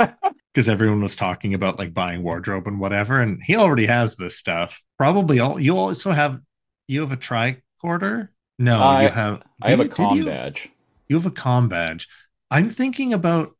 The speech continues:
Speaker 1: nearby us, there, there's a local talk, folks.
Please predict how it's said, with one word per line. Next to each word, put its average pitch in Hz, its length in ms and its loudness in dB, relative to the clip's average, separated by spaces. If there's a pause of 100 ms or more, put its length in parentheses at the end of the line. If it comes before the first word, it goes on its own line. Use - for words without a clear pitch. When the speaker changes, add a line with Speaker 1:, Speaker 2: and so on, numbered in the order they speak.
(760)
Speaker 1:
nearby 165 640 2
us, 104 540 -4 (260)
there, 120 260 -2
there's 117 200 -4
a 123 100 -6 (300)
local 107 320 -2
talk, - 340 -10
folks. - 460 -10